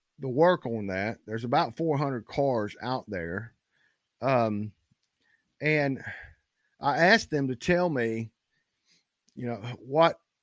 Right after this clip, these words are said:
employees had twenty-four hour access to the cars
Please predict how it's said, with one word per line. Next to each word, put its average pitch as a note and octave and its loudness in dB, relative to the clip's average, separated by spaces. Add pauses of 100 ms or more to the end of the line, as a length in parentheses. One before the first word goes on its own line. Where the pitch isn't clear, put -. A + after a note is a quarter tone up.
(320)
employees C3 -2 (100)
had B2 -4
twenty-four D#3+ -2
hour A#2+ 4
access A#2 -2
to G#2 -14
the F#2+ -14
cars G#2+ 0